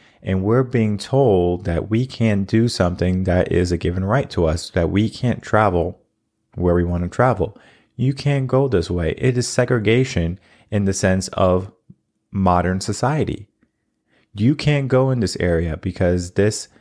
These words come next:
area is full of these type of people, and we don't want you to conform to those type of people. Those people are bad.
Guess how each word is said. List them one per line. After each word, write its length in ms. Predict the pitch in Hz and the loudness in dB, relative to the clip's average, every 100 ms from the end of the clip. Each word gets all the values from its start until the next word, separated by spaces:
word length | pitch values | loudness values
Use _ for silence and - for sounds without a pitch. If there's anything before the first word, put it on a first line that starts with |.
| _ _ | _ _
area 320 | 107 104 95 | 2 4 4
is 100 | 87 | 0
full 220 | - 98 | 0 2
of 100 | 90 | 2
these 220 | 90 101 | 0 -2
type 240 | - 98 - | 2 0 0
of 100 | 87 | -4
people, 260 | 127 127 | -4 -2
and 120 | 82 87 | -2 -2
we 100 | 120 | -2
don't 140 | 123 | -2
want 160 | 135 123 | -2 -2
you 80 | |
to 60 | 123 | -2
conform 420 | - 92 - 113 | -2 -2 2 0
to 140 | 107 87 | 2 2
those 180 | 87 - | 2 2
type 160 | 85 | -2
of 100 | 85 | 0
people. 360 | - 113 76 73 | -2 -2 -2 0
Those 240 | 95 120 | 2 2
people 260 | - 104 82 | 0 -2 0
are 100 | 80 | -2
bad. 560 | - 80 78 - - | 0 0 0 -2 -8